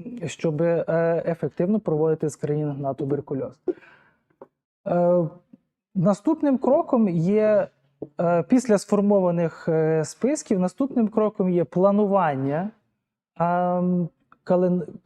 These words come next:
календаря, е, обстежень. І, я перепрошую, перескакують. І треба розуміти, що, м, е, декларант може мати не одну, е,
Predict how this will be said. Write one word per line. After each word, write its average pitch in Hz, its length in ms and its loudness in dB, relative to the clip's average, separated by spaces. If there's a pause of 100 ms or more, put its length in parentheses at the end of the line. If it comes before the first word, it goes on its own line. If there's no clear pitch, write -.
(200)
календаря, 175 840 0
е, 165 100 -2
обстежень. 180 840 -2 (760)
І, 208 400 2 (1800)
я 135 120 -4
перепрошую, 156 800 -4 (140)
перескакують. 139 840 -8 (1040)
І 208 420 2 (200)
треба 247 340 4
розуміти, 233 720 2
що, 185 720 0
м, 185 420 0 (1200)
е, 156 260 0
декларант 196 640 0
може 214 200 2
мати 208 340 0
не 214 220 4
одну, 202 600 2
е, - 40 -6